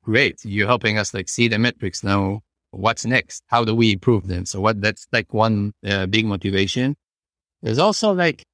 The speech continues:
feeling or, you know, that there's a bunch of, like, there's different organizations, there's high variance of, like, engineering teams. Ev-, every time I, I speak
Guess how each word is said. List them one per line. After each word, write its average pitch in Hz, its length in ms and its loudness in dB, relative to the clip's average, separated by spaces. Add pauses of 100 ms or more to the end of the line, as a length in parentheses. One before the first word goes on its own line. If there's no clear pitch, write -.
feeling 147 480 4
or, 110 580 2
you 107 160 -2
know, 107 600 -2 (160)
that 113 340 0
there's 123 340 -2 (380)
a 127 80 -2
bunch 160 400 0
of, 139 160 2
like, 120 220 0 (100)
there's 117 380 0 (320)
different 151 320 2
organizations, 113 720 0
there's 101 120 -8
high 143 220 2
variance 127 520 2
of, 104 140 2
like, 104 240 0
engineering 101 520 0
teams. 92 280 -4
Ev-, 117 140 2
every 117 180 0
time 120 220 0
I, 107 160 -4
I 101 160 -4
speak - 260 -6